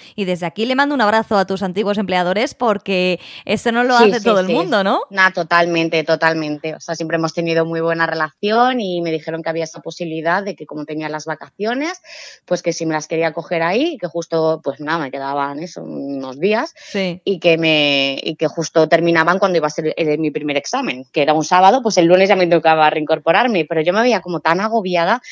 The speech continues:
Speaker 2: simplemente de pensar eso y de decir, "Si es que yo quiero las oposiciones, o sea, sé que tengo ahí un backup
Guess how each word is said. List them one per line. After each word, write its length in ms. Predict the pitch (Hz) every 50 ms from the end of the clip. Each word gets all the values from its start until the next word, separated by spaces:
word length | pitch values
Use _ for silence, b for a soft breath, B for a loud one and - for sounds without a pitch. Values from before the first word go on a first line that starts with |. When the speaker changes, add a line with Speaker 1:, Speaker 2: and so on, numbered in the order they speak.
| B B
Speaker 2:
simplemente 540 | - - 202 185 208 208 202 202 202 196 185
de 80 | 185 185
pensar 480 | - 175 175 170 165 - 180 170 170 170
eso 380 | 170 180 170 - 240 254 277 B B B B B B
y 100 | - 190
de 120 | 190 202
decir, 300 | 190 185 170 - 202 170
"Si 120 | 160 - 196
es 120 | 180 -
que 100 | - 240
yo 140 | 220 240 -
quiero 180 | - 240 240
las 220 | 220 180 170 - -
oposiciones, 680 | 170 - 170 156 165 160 - - 226 240 226 190 165
o 40 | 180
sea, 160 | 160 185 165
sé 160 | 147 - - 202
que 100 | 262 254
tengo 200 | 262 247 254 247
ahí 180 | 240 233 226
un 160 | 233 226 226
backup 380 | 202 208 202 - 226 240 285 -